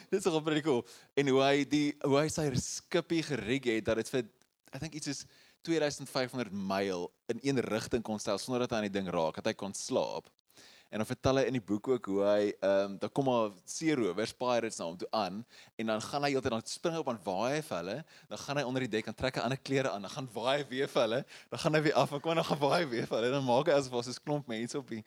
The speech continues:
skip is om hulle te laat weggaan. En, ehm, wat so cool, die coolste deel van dit is actually hy, ehm, hy het dit, toe hy die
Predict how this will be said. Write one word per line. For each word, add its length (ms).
skip 400
is 160
om 80
hulle 160
te 60
laat 180
weggaan. 320
En, 220
ehm, 260
wat 180
so 80
cool, 240
die 100
coolste 300
deel 240
van 220
dit 180
is 80
actually 240
hy, 260
ehm, 460
hy 60
het 80
dit, 100
toe 140
hy 80
die 80